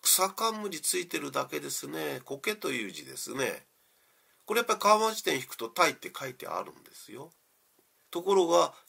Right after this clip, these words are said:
日本書紀のこの部分において、この有名な歌において、大和のとの字ですよ、これ。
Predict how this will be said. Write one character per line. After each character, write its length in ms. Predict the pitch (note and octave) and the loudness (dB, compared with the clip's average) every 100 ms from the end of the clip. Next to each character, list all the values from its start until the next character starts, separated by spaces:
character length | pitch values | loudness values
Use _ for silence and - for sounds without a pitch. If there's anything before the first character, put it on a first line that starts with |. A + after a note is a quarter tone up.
| D3+ | -6
日 100 | D#3 | 0
本 220 | F3+ F#3 | 0 0
書 180 | F#3 - | -2 -2
紀 100 | C#3+ | -4
の 80 | |
こ 160 | A2 C#3+ | -4 -4
の 140 | C#3+ | -4
部 140 | C#3 C#3+ | -4 -4
分 200 | C3+ B2 | -4 -2
に 100 | G#2+ | -2
お 80 | G2 | -4
い 60 | |
て、 80 | G2+ | -6
こ 220 | - D3+ | -8 -4
の 120 | A3 | -2
有 420 | A3 D3 C#3+ F3 E3+ | -2 0 2 2 2
名 260 | D#3+ D#3 | 2 2
な 100 | D3 | 2
歌 380 | C3 B2 - C3+ | 0 0 2 2
に 120 | A2+ | 0
お 140 | E2+ C#2+ | -6 -10
い 80 | |
て、 260 | C2 - E2 - _ _ _ _ _ _ _ | -12 -14 -14 -18 _ _ _ _ _ _ _
大 400 | E2+ A2 F#3+ A#3+ | -6 2 4 4
和 340 | A3+ F#3+ C3 - F#3 F#3+ | 4 6 4 0 -2 -2
の 200 | G#2 - - | -6 -10 -8
と 140 | D3+ | -6
の 100 | A2 | -4
字 120 | - | -8
で 100 | - | -12
す 120 | - | -12
よ、 60 | A2+ | -12
こ 100 | |
れ。 80 | - | -14